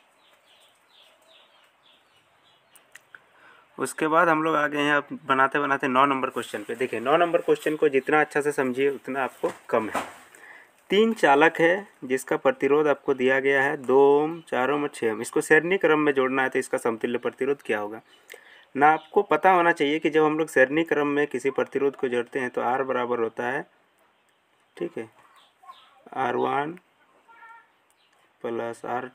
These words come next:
टू प्लस आर थ्री, इस तरह डॉट डॉट डॉट डॉट ये बढ़ता है। तो हमारे पास तीन प्रतिरो-, प्रतिरोध है,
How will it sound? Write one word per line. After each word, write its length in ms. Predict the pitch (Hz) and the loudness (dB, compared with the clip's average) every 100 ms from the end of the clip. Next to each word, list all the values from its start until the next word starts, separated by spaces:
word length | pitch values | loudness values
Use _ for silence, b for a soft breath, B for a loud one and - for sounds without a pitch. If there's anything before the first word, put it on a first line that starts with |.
| - | -6
टू 120 | 151 151 165 - _ _ _ _ - | -4 -4 -6 -12 _ _ _ _ -8
प्लस 440 | 120 117 113 113 120 | -6 -4 -6 -8 -6
आर 200 | 120 123 - | -6 -6 -8
थ्री, 340 | - 147 165 170 _ _ _ - | -8 -6 -8 -12 _ _ _ -10
इस 180 | 131 - | -8 -6
तरह 160 | 131 131 | -6 -4
डॉट 200 | 120 113 | -4 -2
डॉट 160 | 120 | -4
डॉट 240 | 113 110 - | -4 -6 -6
डॉट 160 | - | -6
ये 160 | 123 156 | -4 -4
बढ़ता 340 | 127 107 - | -4 -8 -8
है। 140 | 107 - _ b b b b - | -14 -14 _ b b b b -2
तो 60 | 143 | 2
हमारे 200 | 151 160 | 2 2
पास 180 | 165 | -2
तीन 200 | - 175 | -2 -2
प्रतिरो-, 400 | 175 160 170 170 160 | -2 -2 -2 -4 -4
प्रतिरोध 520 | - 156 165 165 | -4 -2 0 2
है, 100 | 160 | 2